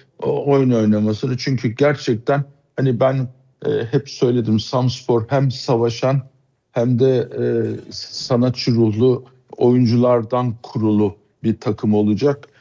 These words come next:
E, sanatçı ruhu olan bir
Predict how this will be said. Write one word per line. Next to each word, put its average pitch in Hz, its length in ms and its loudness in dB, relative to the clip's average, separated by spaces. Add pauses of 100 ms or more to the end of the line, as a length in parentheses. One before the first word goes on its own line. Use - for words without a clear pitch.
(220)
E, 104 120 -2
sanatçı 139 640 0
ruhu 127 680 4 (320)
olan 135 460 2
bir 120 180 2